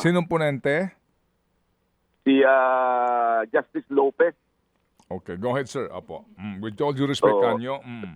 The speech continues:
Speaker 1: mm.
Speaker 2: Eh, pag sinabi lang walang nilabag, o paano hindi malalabag ang karapatan? Dapat boboto ako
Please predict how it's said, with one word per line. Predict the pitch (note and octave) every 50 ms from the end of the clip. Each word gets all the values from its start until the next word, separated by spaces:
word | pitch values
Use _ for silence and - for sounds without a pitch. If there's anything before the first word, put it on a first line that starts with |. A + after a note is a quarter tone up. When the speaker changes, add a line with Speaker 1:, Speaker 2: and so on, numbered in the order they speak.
| C2+
Speaker 1:
mm. | F#2+ G2+ G2 F#2 E2+ D2+ C2+ C2+ _ _ _ _ - B2+ A2+ E2 _ -
Speaker 2:
Eh, | G2 A#2 C3 C3+ C#3+ C#3+ D3 C#3+ C#3+ C#3 C3+ C3+ B2 A#2+ A#2 - - _ _ _ _ _ _
pag | - - D#3 - -
sinabi | - F#3+ F3 F#3 F3+ F3 F3 E3+
lang | D#3+ D#3+ D3+
walang | D3+ D3 C#3+ C#3 C3+
nilabag, | C3 B2+ A#2+ A#2 G#2 F#2+ E2+ E2 E2+ - _ _ _ _ _ _ _ _ _ _ _ _ _ _ _ _ _ _ _ _ _
o | _ F#3 -
paano | - A#3+ B3+ B3 B3
hindi | A#3+ G3 F3+ F#3
malalabag | F3 E3 D#3+ D#3 D3 C#3 C#3 C3+ B2 B2+
ang | A#2 A2+ G#2
karapatan? | G#2+ G#2+ G#2+ G2 - F2+ - - F2+ F#2+ F#2 F#2 F2 D#2 - _ _ _ _ _ _ _ _ _
Dapat | - E3 F3+ F#3 - F#3 F#3 -
boboto | - C#3 C#3+ C#3+ B2 A#2 B2+ C3 - - C3
ako | - A#2+ A#2+ - - G#2 G#2 G2 G2 G#2+ A2+